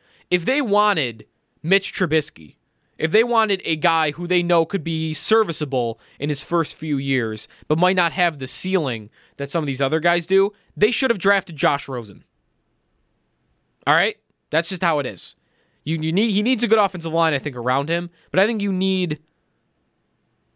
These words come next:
if you wanted that, you would have drafted Josh Rosen. What was the appeal of Allen? It was the high ceiling.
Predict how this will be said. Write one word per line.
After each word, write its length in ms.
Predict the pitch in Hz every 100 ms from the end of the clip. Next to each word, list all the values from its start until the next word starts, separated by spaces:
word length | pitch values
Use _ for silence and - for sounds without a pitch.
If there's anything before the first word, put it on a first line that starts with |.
| _ _ _ -
if 140 | 165
you 100 | 160
wanted 300 | 165 190 185
that, 180 | 160 160
you 100 | 156
would 120 | 156
have 80 | 151
drafted 320 | 139 139 139
Josh 320 | 131 123 110 120
Rosen. 320 | 101 - - _ _ _ _ _
What 160 | 160 240
was 100 | 254
the 140 | 233
appeal 480 | 214 - 208 190 175
of 80 | 139
Allen? 360 | 127 117 98 - _ _ -
It 80 | 165
was 160 | 160
the 100 | 147
high 440 | 143 - 175 175 180
ceiling. 720 | - - 175 165 151 147